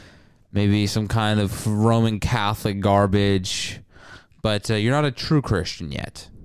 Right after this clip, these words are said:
you know? So maybe you can claim to be something. You're somewhere in the ballpark, but you're not one of us.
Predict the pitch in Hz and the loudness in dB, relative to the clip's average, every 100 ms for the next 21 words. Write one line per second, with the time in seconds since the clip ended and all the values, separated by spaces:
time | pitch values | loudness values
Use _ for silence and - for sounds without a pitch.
0 | - - 107 113 117 120 120 139 156 156 | -14 -4 0 0 0 0 0 2 2 0
1 | 143 123 135 120 120 117 120 107 113 113 | -2 -2 -2 0 0 0 -2 0 0 0
2 | - 110 101 110 101 104 107 120 113 113 | -2 -2 -2 -2 -2 -2 -2 0 2 2
3 | 110 104 101 92 - 90 87 - 95 110 | 2 2 2 0 0 0 -2 -2 0 2
4 | 123 117 117 104 98 85 - - | 2 2 2 2 0 -2 -4 -8